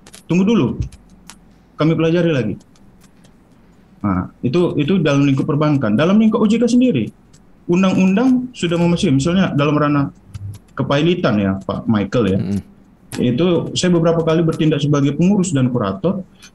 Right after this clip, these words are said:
Speaker 1: O J K sendiri, padahal kita situ sebagai pejabat negara untuk melaksanakan proses pengurusan dan pemberesan terhadap harta pailit. Ketika kita meminta informasi, ini asetnya di mana, eh, apa, dia berhutang sama siapa saja,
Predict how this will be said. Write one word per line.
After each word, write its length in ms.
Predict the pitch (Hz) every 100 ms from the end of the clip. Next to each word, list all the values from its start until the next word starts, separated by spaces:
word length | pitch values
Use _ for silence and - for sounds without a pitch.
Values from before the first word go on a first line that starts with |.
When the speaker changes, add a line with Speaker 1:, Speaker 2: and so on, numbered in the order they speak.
| _
Speaker 1:
O 80 | 185
J 160 | 180 208
K 80 | 214
sendiri, 640 | 214 226 269 139 117 196 190 - - - _ - _
padahal 160 | 147 214
kita 160 | 233
situ 240 | 240 226 269
sebagai 320 | 262 180 -
pejabat 240 | 123 117
negara 320 | - 120 117 170
untuk 160 | 160
melaksanakan 400 | 113 139 123 135
proses 480 | 135 131 180 180 - - - - -
pengurusan 400 | 120 127 151 151
dan 80 | 156
pemberesan 480 | 139 117 110 147 135
terhadap 320 | 113 120 127
harta 240 | 110 120
pailit. 400 | - 135 117 - - - - - -
Ketika 400 | 170 - 302 240 -
kita 240 | 139 139
meminta 560 | 143 151 226 220 107 107 135
informasi, 640 | 131 127 135 135 127 -
ini 240 | 170 208
asetnya 400 | 202 160 175 180
di 80 | 170
mana, 400 | 147 107 104 135 - - - - - - - _ _ - - -
eh, 680 | 127 120 117 113 110 107 -
apa, 260 | 123 131 214
dia 220 | 131 151
berhutang 400 | 139 131 139 139
sama 160 | 139 131
siapa 240 | 135 127
saja, 340 | 117 104 120